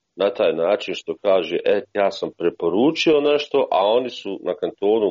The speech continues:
mogli da donesu tu mjeru ako su smatrali da to trebamo uraditi.” Slažem se s kolegom da imamo i da ćemo imati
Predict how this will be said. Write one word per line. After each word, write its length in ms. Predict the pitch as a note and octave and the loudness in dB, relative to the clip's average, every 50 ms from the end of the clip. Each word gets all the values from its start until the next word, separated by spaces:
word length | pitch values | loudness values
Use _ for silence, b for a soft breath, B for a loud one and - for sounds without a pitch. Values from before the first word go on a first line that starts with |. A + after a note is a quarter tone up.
| D#2+ F2+ | 2 2
mogli 200 | F2+ E2+ F2 E2 | 0 0 0 -2
da 120 | D2+ D#2+ C#2+ | -2 -2 0
donesu 440 | D2 D2 D2+ D#2 C#2 - - C#2 - _ _ _ _ - | 0 0 0 0 -2 -4 -8 -14 -18 _ _ _ _ -2
tu 140 | A2 F#2+ F2 | 0 2 2
mjeru 260 | G#2+ A#2 A#2 A2 - - - | 4 2 2 2 0 -2 -2
ako 300 | - G#2+ G#2+ - - F2 | -4 -4 -4 -4 -10 -16
su 160 | - - D#2 D2+ | -14 -14 -14 -14
smatrali 540 | - - D#2+ E2 E2+ F2 - - E2 D#2+ - | -10 -4 -2 -2 -2 -2 -4 -6 -8 -6 -6
da 80 | D2 C#2+ - | -8 -8 -6
to 120 | E2 D2+ - _ _ - | -8 -10 -10 _ _ -2
trebamo 340 | E2+ D#2+ C2+ C2+ B1 B1+ B1+ | 0 0 2 0 -2 -2 -4
uraditi.” 440 | A#1+ B1 A#1 G1+ G1+ G#1 - _ _ _ _ - - | -4 -4 -2 -2 -2 -4 -6 _ _ _ _ -12 -4
Slažem 280 | - A2 A2+ G#2 F2+ D#2 | 0 2 2 2 2 -2
se 140 | - - G#1+ | -6 -8 -16
s 40 | - _ - | -16 _ -10
kolegom 460 | D2 D2 E2 G2 A2+ A#2+ B2 A#2 - - - _ _ _ - - | -6 -2 -2 0 0 2 2 0 0 -2 -10 _ _ _ -2 2
da 60 | E2+ | 2
imamo 500 | F#2 G2 G2+ G#2+ G2 F2+ F2+ F2 F2 E2+ D#2+ - - _ _ _ - | 2 2 2 2 2 0 0 0 0 0 0 0 -4 _ _ _ -10
i 60 | F#2 | -4
da 120 | E2+ G2 - | -2 -2 0
ćemo 340 | - - - E2 E2+ E2+ | 0 -2 -4 -4 -6 -6
imati 440 | F2 G2 G2+ G#2 G2+ F#2+ - _ - | -4 -2 0 0 0 0 -2 _ -20